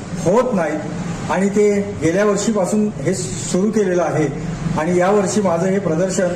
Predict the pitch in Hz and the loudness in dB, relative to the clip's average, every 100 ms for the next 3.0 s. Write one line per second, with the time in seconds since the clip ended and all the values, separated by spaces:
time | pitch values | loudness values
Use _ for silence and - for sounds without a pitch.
0 | 175 180 165 165 170 196 208 202 170 151 | -4 -4 -2 0 0 2 2 0 0 0
1 | 202 170 147 151 - - 165 196 185 180 | 2 0 -2 -4 -6 -2 -2 0 0 0
2 | 190 156 185 202 180 143 - - - | 0 0 0 2 2 2 0 -2 -2